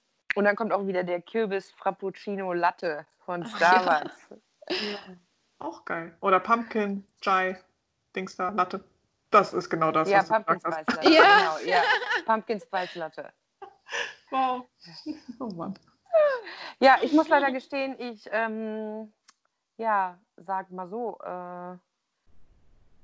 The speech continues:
Speaker 1: hasse Kürbis.
Speaker 3: Nein.
Speaker 1: <laughs> Ja.
Speaker 2: Oh.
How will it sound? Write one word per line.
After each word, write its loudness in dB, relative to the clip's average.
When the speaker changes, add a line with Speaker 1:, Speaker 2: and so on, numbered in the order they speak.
Speaker 1:
hasse -2
Kürbis. -10
Speaker 3:
Nein. 8
Speaker 1:
<laughs> 4
Ja. 8
Speaker 2:
Oh. -4